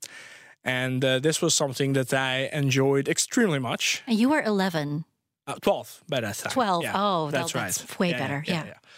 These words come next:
Speaker 1: So, uh, yeah, I mean, uh, the, the machine and I had a connection, you could say. And, uh, once I started going to high school, where they had modern P Cs, uh,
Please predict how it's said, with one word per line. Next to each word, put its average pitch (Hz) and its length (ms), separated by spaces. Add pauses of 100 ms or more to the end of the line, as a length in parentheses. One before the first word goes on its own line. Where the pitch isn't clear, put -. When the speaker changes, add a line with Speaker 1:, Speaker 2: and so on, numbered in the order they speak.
(400)
Speaker 1:
So, 139 460
uh, 143 220
yeah, 160 360
I 131 160
mean, 139 260
uh, 135 80
the, 143 140
the 143 100
machine 143 300
and 180 120
I 165 120
had 156 160
a 143 40
connection, 143 440
you 82 100
could - 160
say. - 140 (720)
And, 151 360
uh, 156 180
once 196 260
I 214 80
started 165 320
going 151 280
to 139 300
high 165 240
school, 156 500 (120)
where 131 260
they 127 160
had 123 260
modern 131 300
P 123 160
Cs, 131 600 (100)
uh, 123 320